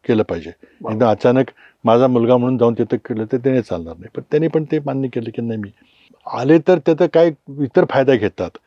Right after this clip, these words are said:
Speaker 1: काहीतरी चुका त्यातून घडतात.
Speaker 2: अ-
Speaker 1: आणि म्हणून आम्ही ठरवलं, मुलालाही सांगितलं की "तू इथं मी असताना काही इथं काम, बिझनेस वगैरे काही करायचं नाही." शिक्षण त्याचं झालं आणि नंतर तो बाजूला गेला, म्हणून मग दिल्लीत त्याचं जास्त वास्तव राहिलं.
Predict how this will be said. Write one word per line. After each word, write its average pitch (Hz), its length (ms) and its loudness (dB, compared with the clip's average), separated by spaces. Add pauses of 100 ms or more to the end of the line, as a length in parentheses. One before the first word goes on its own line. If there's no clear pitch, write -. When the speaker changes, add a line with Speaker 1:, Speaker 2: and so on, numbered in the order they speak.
(400)
Speaker 1:
काहीतरी 123 240 2
चुका 131 320 2
त्यातून 113 320 0
घडतात. 85 380 -12 (440)
Speaker 2:
अ- - 80 -6 (200)
Speaker 1:
आणि 139 200 -4
म्हणून 156 280 0
आम्ही 165 220 2 (540)
ठरवलं, 143 380 4
मुलालाही 113 380 2
सांगितलं 110 280 -4
की 117 100 -6
"तू 131 140 -2
इथं 117 280 0
मी 127 160 0
असताना 120 380 2
काही 113 180 0
इथं 113 200 0 (640)
काम, 113 300 2
बिझनेस 101 380 -2
वगैरे 107 160 0
काही 107 160 0
करायचं 92 380 -2
नाही." 87 120 -14
शिक्षण 113 340 -6
त्याचं 107 260 0
झालं 85 260 -6 (800)
आणि 131 100 -12
नंतर 123 240 -6
तो 139 160 -2 (460)
बाजूला 113 320 0
गेला, 95 260 -4
म्हणून 120 220 -10
मग 151 160 -8
दिल्लीत 135 340 -2
त्याचं 127 160 -2
जास्त 113 260 -2
वास्तव 90 360 -6
राहिलं. 73 220 -16